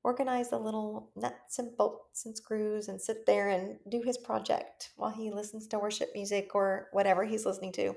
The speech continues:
He has assembled two sofas, four chairs, I don't know what all. I mean, like, things just keep coming. <laughs> He's redecorating the backyard. If you follow me on Instagram, maybe you have seen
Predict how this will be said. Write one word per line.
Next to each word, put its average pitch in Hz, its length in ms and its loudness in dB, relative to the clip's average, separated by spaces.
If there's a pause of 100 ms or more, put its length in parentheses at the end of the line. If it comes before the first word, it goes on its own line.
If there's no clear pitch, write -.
(360)
He 240 180 2
has 247 140 4
assembled 208 600 -2 (220)
two 233 160 -2
sofas, 190 800 0 (440)
four 220 180 -2
chairs, 180 720 -4 (140)
I - 60 -2
don't 220 140 -2
know 175 280 -2
what 180 200 4
all. - 240 6
I - 40 0
mean, 190 160 -2
like, - 240 -4 (540)
things 240 240 2
just - 240 -4
keep 185 180 -10
coming. 170 400 -4 (760)
<laughs> - 760 -12
He's 359 240 4
redecorating 208 560 6
the 185 60 4
backyard. 185 380 8 (600)
If 330 200 6
you 269 480 4 (340)
follow 233 220 10
me 202 160 0
on 190 100 -2
Instagram, - 520 -4
maybe - 400 -4
you 196 100 -6
have 190 160 -8
seen 180 380 -6